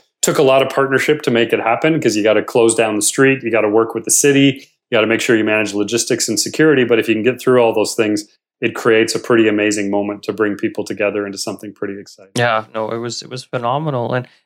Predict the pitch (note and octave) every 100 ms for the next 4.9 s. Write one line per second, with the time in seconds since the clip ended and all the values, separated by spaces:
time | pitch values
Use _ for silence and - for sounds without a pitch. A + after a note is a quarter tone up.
0 | - D#3 D3 C#3+ - G#3 G4+ F#4+ A3 F3+
1 | D#3 C#3 C#3 C3 C#3+ C#3+ C3+ B2+ B2 D#3
2 | A#2+ A2 A#2+ A#2 - C3 - C3 C3+ D#3+
3 | - C3 C3+ B2 A2+ - B2 B2 B2+ A2
4 | - A#2 A#2 A#2 A2+ A2 A2 A2